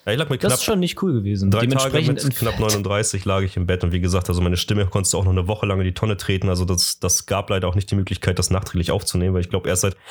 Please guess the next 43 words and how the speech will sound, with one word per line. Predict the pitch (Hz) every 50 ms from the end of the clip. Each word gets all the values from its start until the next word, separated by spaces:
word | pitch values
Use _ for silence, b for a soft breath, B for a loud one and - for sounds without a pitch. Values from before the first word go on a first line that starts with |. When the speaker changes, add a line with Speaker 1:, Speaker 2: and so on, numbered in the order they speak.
| B B B B B B
Speaker 1:
seit | - 90 87
Mittwoch | - 107 139 147 147 143 139 143 143
oder | 117 107
jetzt | 101 95 - -
Donnerstag | - 110 123 120 - - 101 95 -
hat | - -
sich | - - -
meine | 98 95
Stimme | 92 - - 117 110 -
einigermaßen | - 98 127 143 131 127 117 117 113 - -
beruhigt. | 104 98 92 101 120 151 147 147
Und | 98
ich | 92 -
glaub, | - 117 117
man | - 95 95 87
hört | 101 107 -
auch | - - - -
noch, | 101 95 90
dass | - - - -
ich, | 95 90 - -
äh, | - 90 90 87 87 87 90 - _ _ _ _ _ _ _ _
leicht | - 87 95 -
erkältet | 104 87 - 95 95 95 87 87
bin. | - 98 117 143 151 147 _ _ _ - 110
Speaker 2:
Ja, | 98 101 113 117 117 110 104
du | 110 107
klangst | - - 120 143 151 - - -
halt | 127 120
schon | - 127 113
echt | - 113 - -
scheiße. | - - - 110 107 110 113 113 - 98 92 98 113
Äh, | - 101 101
dementsprechend | 104 120 120 123 117 - - - 139 143 139 135 127
entfällt | 117 113 - - 131 131 -
halt | 120 123 -
auch | 120 -
die | - -
Frage, | 107 - - - 123 131 135 123 113
yo, | 104 101 101 127 151 165 135
was | 117 120 - -
hast | 147 143 - -
du | 143
gemacht? | - - - 156 147 127 - - 165 170 - - 107 - - -